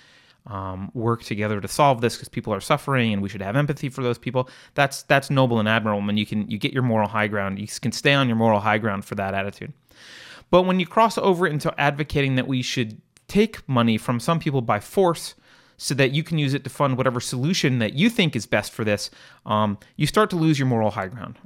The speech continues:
'Cause remember, when you're arguing for a wealth tax, you're arguing that that money is taken by force. Um, that's what that is. It's, it's,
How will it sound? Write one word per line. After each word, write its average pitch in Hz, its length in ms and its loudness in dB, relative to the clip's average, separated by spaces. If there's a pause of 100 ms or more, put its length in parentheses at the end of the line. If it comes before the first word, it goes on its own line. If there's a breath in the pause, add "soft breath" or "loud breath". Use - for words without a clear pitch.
'Cause 139 140 -4
remember, 175 520 4 (360 loud breath)
when 147 160 2
you're 160 100 2
arguing 175 340 2
for 160 220 0
a 151 60 4
wealth 170 220 4
tax, 120 300 0
you're 139 120 0
arguing 117 340 0
that 107 160 -2
that 117 140 -2
money 101 200 -2
is 110 100 -4
taken 98 340 -6
by 98 160 -6
force. - 500 -8 (460 soft breath)
Um, 92 240 -10
that's - 260 -4
what 117 120 -4
that 117 120 0
is. - 180 -6
It's, - 420 -14
it's, - 280 -14